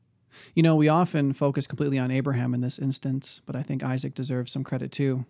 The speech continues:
Isaac, likely a strapping young man at this time in his life, allowed his father to bind him on an altar. Wow, how impossible would that seem? What's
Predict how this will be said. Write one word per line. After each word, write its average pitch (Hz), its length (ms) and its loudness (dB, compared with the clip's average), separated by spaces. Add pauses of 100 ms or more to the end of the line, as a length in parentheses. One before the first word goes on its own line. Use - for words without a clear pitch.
(160)
Isaac, 135 560 -4
likely 131 280 -4
a 127 60 -4
strapping 131 540 -2
young 127 200 0
man 127 220 0
at 131 80 -6
this 131 160 -6
time 127 240 -2
in 127 60 -2
his 127 120 -6
life, 131 240 -2
allowed 127 500 -2
his 165 140 -2
father 131 380 -4
to 131 140 -6
bind 127 340 -4
him 143 240 -4
on 131 140 -4
an 131 100 -2
altar. - 440 -8 (960)
Wow, 117 260 -2 (680)
how 139 140 -4
impossible 127 500 -4
would 120 100 -6
that 135 180 -4
seem? 127 280 -4 (1400)
What's - 400 2